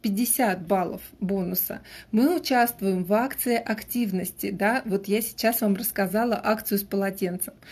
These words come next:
Если вы набираете сто баллов, сто баллов — это около пяти тысяч рублей. Можете себе, можете, э, показать каталог маме, подруге, если вы хотите, и вы набираете эти баллы,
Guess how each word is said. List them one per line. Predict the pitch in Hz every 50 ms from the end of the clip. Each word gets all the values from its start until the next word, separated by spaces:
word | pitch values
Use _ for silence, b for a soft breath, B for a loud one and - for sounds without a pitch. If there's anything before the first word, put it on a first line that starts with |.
| B B B B B B
Если | 185 170 208 262 359 359 - 302
вы | 262 269 247
набираете | 240 247 214 202 226 226 226 214 202 190 190 190 - - -
сто | - - - - 262 254 269 233
баллов, | 190 208 202 190 180 - - - - - B B B B B B
сто | - - 233 208
баллов — | 185 233 277 359 339 262 -
это | 220 208 208 208 226
около | 277 277 277 233 214
пяти | 214 - 202 190 - 240 240
тысяч | - - 220 214 214 226 208 - -
рублей. | 196 208 190 185 208 208 180 - - - -
Можете | - 196 220 269 339 349 - - - 247
себе, | - - 240 202 - 202 202 196 208 202 -
можете, | - 190 196 202 214 262 277 320 277 277 - 254 240 - - -
э, | - - 202 202 196 190 190 190 190 180 175 -
показать | 202 - 214 208 202 247 254 -
каталог | - 208 214 214 214 226 233 233 233
маме, | 214 202 202 202 196 196 190 190 190 208 B B B B B B B
подруге, | - 226 240 196 214 208 202 190 196 180 - 208 202 220 - - - -
если | 185 214 285 294 - 226 208
вы | 214 214
хотите, | 220 226 214 214 - 196 175 - - - - - -
и | - 196
вы | 190 247 226
набираете | 202 202 175 190 190 196 208 233 285 359 370 - - - 190 B B B B B B -
эти | 233 214 220 -
баллы, | 208 190 220 220 202 185 180 175